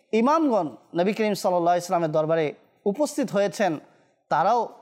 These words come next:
রাসূলুল্লাহ সাল্লাল্লাহু আলাইহি ইসলামের দরবারে এভাবেই আদব করতেন। সর্বপ্রথম আমরা এটা জেনে নেই,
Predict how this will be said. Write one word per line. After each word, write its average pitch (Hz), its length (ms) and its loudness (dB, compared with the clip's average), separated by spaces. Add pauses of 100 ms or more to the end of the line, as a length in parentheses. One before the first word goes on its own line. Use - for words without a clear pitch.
(200)
রাসূলুল্লাহ 196 580 2
সাল্লাল্লাহু 175 500 0
আলাইহি 170 180 0
ইসলামের 170 500 0 (320)
দরবারে 160 440 0
এভাবেই 156 440 0 (240)
আদব 143 320 0
করতেন। 123 440 -6 (400)
সর্বপ্রথম 285 600 0
আমরা 190 720 0
এটা 185 200 0
জেনে 170 240 0
নেই, 151 220 -2